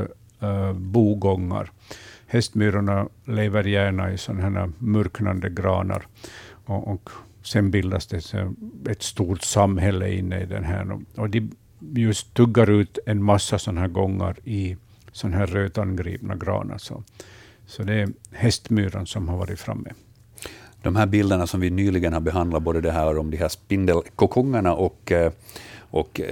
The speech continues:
Speaker 2: hästmyrans, eh, gångar här i, i trävirket, så de kommer jag att ladda upp på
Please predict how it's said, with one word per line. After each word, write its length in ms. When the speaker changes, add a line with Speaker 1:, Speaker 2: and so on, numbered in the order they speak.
Speaker 2:
hästmyrans, 880
eh, 280
gångar 600
här 280
i, 120
i 540
trävirket, 720
så 100
de 200
kommer 200
jag 80
att 60
ladda 220
upp 200
på 240